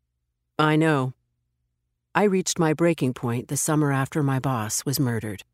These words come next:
Moi, the igneous rock of emotion.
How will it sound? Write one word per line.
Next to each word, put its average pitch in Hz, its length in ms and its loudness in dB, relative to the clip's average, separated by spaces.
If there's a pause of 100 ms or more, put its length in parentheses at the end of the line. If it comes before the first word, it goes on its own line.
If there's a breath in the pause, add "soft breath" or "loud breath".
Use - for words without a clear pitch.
(880)
Moi, 151 460 2 (720)
the 156 160 2
igneous 165 520 2
rock 143 360 0
of 127 80 -2
emotion. 135 560 0